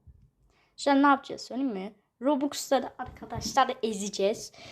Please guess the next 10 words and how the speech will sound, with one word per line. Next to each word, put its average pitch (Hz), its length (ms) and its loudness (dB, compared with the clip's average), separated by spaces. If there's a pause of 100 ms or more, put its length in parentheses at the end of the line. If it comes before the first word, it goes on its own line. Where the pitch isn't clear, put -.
(1160)
Gördüğünüz 302 600 8
gibi 285 220 4
kırk 269 280 2
üç 285 200 2
Robux'um 277 480 4
kaldı 202 340 0
arkadaşlar. 190 680 2
Şimdi 240 720 0
ve 269 180 6
bugün 262 360 4